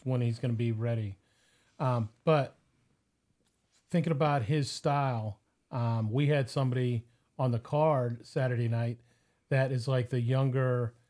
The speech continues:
um, newer version of Edwin and, and Brawler, and he set a record.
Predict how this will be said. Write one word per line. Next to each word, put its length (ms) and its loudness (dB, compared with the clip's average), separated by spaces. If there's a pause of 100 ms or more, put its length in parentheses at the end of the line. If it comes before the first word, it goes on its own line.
(240)
um, 340 2
newer 300 2
version 560 0
of 220 -2
Edwin 680 -4
and, 200 -2
and 240 -2
Brawler, 500 -2 (720)
and 120 -2
he 80 0
set 220 -2
a 40 -2
record. 460 -4